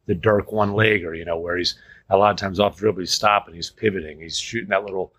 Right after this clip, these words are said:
fadeaway off of, uh, off of one foot. Again, I think when you, when you combine the intelligence, the power, that version of athleticism, and, uh,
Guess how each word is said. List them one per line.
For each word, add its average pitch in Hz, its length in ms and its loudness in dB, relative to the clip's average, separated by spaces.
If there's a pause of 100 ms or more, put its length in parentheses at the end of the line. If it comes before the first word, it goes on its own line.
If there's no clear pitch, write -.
(240)
fadeaway 95 540 2
off 90 240 4
of, 90 160 -4
uh, 85 280 6 (500)
off 104 240 4
of 82 100 -6
one 95 260 -2
foot. 101 320 4
Again, 98 300 0
I 101 80 6
think - 280 -6
when 104 100 -4
you, 104 320 -4
when 107 140 -10
you 92 140 -8
combine 107 800 2 (440)
the 85 240 0
intelligence, 113 960 2 (360)
the 85 120 2
power, 107 760 2 (720)
that 107 340 4
version 104 380 2
of 95 80 0
athleticism, 104 840 2 (420)
and, 98 340 2
uh, 95 400 4